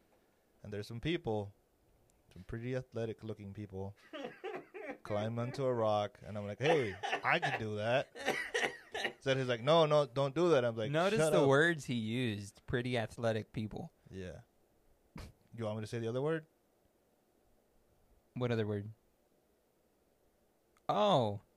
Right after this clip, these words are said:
Speaker 2: I mean, you
Speaker 1: Nah, you, like, they're, they're pretty athletic people.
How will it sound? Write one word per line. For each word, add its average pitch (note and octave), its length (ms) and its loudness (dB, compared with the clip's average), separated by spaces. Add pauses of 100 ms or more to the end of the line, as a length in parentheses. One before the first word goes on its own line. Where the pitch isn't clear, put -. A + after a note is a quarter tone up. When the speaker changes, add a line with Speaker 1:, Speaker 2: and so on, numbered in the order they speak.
(420)
Speaker 2:
I F#3+ 160 4
mean, F#3 440 -2
you D3+ 280 -6 (520)
Speaker 1:
Nah, F3+ 320 6
you, E3+ 160 4
like, D#3 180 2
they're, D#3+ 140 8
they're E3 180 4
pretty F3+ 220 2
athletic C#3+ 320 0
people. A2+ 380 -2